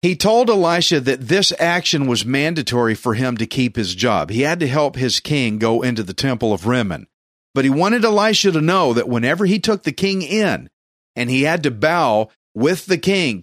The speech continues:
apparently 'cause he was helping the king do this, he, he said, "Look, Elisha,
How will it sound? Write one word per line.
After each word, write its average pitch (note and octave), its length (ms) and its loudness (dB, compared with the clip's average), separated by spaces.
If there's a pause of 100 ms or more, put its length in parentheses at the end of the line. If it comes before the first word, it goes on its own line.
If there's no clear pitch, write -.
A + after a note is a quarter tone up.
apparently D#3+ 480 0
'cause C#3 200 0
he E3 80 0
was D3 160 0
helping D#3+ 340 0
the B2+ 80 -2
king C3+ 280 -2
do D3+ 200 2
this, F#2 320 -4
he, C3+ 240 -2
he D3 140 0
said, C#3+ 240 0
"Look, D3+ 180 0
Elisha, E3+ 460 0